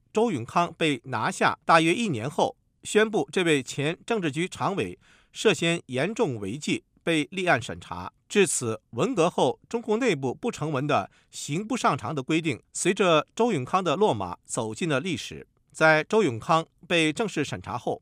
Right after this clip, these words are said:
中共官媒人民网发表文章称，打掉周永康绝不是反腐的句号，这只是阶段性的一步。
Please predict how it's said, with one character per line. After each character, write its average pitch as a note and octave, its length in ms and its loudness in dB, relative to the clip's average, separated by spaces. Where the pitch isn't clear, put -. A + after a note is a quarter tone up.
中 B3+ 180 0
共 A3 180 2
官 A#3+ 220 6
媒 C3 400 0
人 D#3+ 140 -2
民 G#3 200 0
网 G2 300 -2
发 E3 120 2
表 A2 220 0
文 C#3+ 200 -4
章 E3+ 180 0
称， E3+ 280 -2
打 B2+ 240 4
掉 F3+ 280 4
周 G#3+ 180 2
永 G2+ 180 -2
康 D#3 280 0
绝 G#3 160 0
不 B3+ 140 -2
是 - 280 -4
反 D#3+ 340 -2
腐 - 120 -12
的 G#2+ 120 -8
句 C#3+ 180 -4
号， - 260 0
这 A#3 120 4
只 C3+ 160 -2
是 - 300 -2
阶 A#3 220 -2
段 F#3+ 180 0
性 C3+ 160 -6
的 G#2+ 100 -4
一 F#2 180 -10
步。 - 200 -6